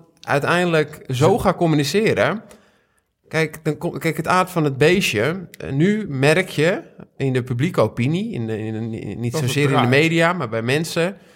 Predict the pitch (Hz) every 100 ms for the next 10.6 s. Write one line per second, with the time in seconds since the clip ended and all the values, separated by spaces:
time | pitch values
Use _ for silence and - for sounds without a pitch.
0 | - 147 143 165 151 143 175 156 117 110
1 | - 85 78 71 50 - _ _ - -
2 | 147 131 135 151 196 143 127 127 131 143
3 | 123 127 131 123 208 214 170 143 165 170
4 | 196 185 165 175 175 170 165 160 139 123
5 | 95 - - - _ - - - - 151
6 | 139 143 123 135 139 139 151 170 220 175
7 | 139 120 127 190 302 - - 160 143 127
8 | 139 214 247 277 - 139 139 131 147 135
9 | 139 139 123 151 160 139 123 123 123 117
10 | 120 117 110 117 113 110